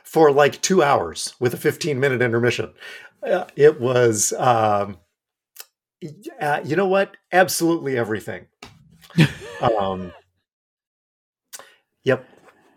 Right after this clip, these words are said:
Speaker 1: They, they did some Wicked. They did, uh, they, they did the Book of Mormon, and two of them dressed up as Matt Stone and,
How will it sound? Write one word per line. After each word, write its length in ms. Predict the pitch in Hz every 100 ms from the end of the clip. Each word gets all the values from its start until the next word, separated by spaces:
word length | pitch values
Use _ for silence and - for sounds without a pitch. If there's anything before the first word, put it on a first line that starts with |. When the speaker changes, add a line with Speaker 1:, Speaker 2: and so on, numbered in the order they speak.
| -
Speaker 1:
They, 540 | 113 107 110 101 101
they 180 | 117 113
did 180 | 104 113
some 220 | 131 117
Wicked. 600 | 156 - 156 135 123 117 - - -
They 240 | 135 120
did, 580 | 92 127 113 104 104 98 _ _ _ _ _ _ _ _ _ _ _ _ _ - - _ _ _ -
uh, 300 | 123 107 107
they, 360 | 113 120 120 - - -
they 380 | 110 143 147 143
did 640 | 104 131 123 120 104 - _ _ _ - -
the 180 | 120 127
Book 280 | 98 143 151
of 160 | 101
Mormon, 760 | 107 110 127 139 175 180 180 _ _ _ -
and 280 | 139 113 -
two 280 | 143 151
of 100 | 139
them 360 | 139 151 151 156 _ _ 117
dressed 500 | 117 127 135 131 -
up 360 | 127 123 - - _ _ _
as 340 | 135 120 113 110
Matt 340 | 117 123 -
Stone 880 | - - - 131 123 123 120 117 - -
and, 500 | 110 110 107 104